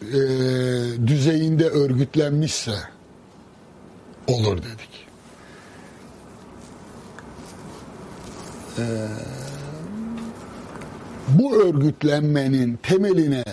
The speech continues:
toplaşmayı, toplanmayı koyduk ama bu toplanmanın da bir amacı var dedik. Yardımlaşma dedik. Peki yardımlaşma olduğunda ne olur? İş bölümü olur.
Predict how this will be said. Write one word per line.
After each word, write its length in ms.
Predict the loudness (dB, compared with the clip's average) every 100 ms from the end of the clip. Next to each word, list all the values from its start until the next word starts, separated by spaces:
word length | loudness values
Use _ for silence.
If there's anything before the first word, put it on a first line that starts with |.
| -10
toplaşmayı, 840 | 2 2 4 4 4 2 0 2 0
toplanmayı 880 | 2 0 2 2 2 2 2 -2 -4 -10 -20 -20 -20 -20 -20 -20 -20 -4
koyduk 420 | 2 4 4 2 2
ama 240 | 2 2
bu 120 | 2
toplanmanın 720 | 2 2 2 4 4 4 4
da 120 | 4
bir 160 | 4 4
amacı 360 | 4 4 4 6
var 240 | 4 4
dedik. 260 | 2 2 4
Yardımlaşma 840 | 4 4 4 2 0 0 0 2
dedik. 240 | 0 -2 -10 -18 -20 -20 -20 -20 -20 -2
Peki 180 | 2 4
yardımlaşma 800 | 4 4 4 4 4 2 2 2
olduğunda 480 | 4 4 2 2 2
ne 80 |
olur? 420 | 0 -2 -8 -16 -20 -20 -20 -20 -20 -20 -20 -20 -20 -20 -20 -20 -18 -16 -16 -18 -20 -20 -20 -20 -20 -20 -18 -18 -18 -16 -16 -14 2
İş 240 | 2 2 -2
bölümü 280 | -2 -4
olur. 360 | -8 -10 -14 -20